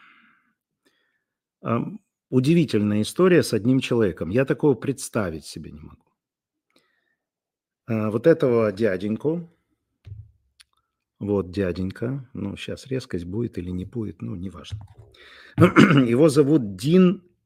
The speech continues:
Карназес. Это человек, который смог бежать всегда. <laughs> Ну, не всегда, но тем не менее.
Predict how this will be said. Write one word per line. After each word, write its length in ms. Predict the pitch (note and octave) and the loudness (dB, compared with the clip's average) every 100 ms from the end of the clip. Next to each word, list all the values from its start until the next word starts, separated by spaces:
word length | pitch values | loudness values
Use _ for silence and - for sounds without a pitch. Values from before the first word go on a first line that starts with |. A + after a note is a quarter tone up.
| _ _ _ | _ _ _
Карназес. 1080 | - D3 D3 C#3+ C#3+ A2 D#2+ D#2+ - - - _ _ _ _ _ _ _ _ | 2 4 4 2 2 0 -2 -10 -12 -14 -18 _ _ _ _ _ _ _ _
Это 800 | E3 F3+ F#3 D3 C3 A#2+ A2 - _ _ _ _ - | 6 6 6 4 6 2 -2 -8 _ _ _ _ -14
человек, 580 | - C#3+ C3+ C3 G3 G3 | -2 2 4 4 2 4
который 360 | C3 D#3+ D#3 | 2 4 2
смог 380 | B2 C#3 D#3+ C#3 | 2 2 2 2
бежать 640 | G2+ A#2+ G#2 D3 D3+ - _ | 0 0 2 -2 -2 -10 _
всегда. 720 | - - C3 A2+ G#2 - - _ _ | -8 -4 -4 -2 -2 -4 -12 _ _
<laughs> 520 | - - _ _ - | -20 -20 _ _ -6
Ну, 340 | C#3+ D#3+ D3 - - - | -2 -2 -2 -6 -20 -2
не 140 | B2+ C3 | 4 4
всегда, 420 | - A#2 A#2 G3 | 2 -2 2 2
но 100 | E3+ | 2
тем 240 | C3 B2+ | 0 -2
не 80 | A#2+ | -2
менее. 320 | G2 D#2 C#2 | -4 -8 -16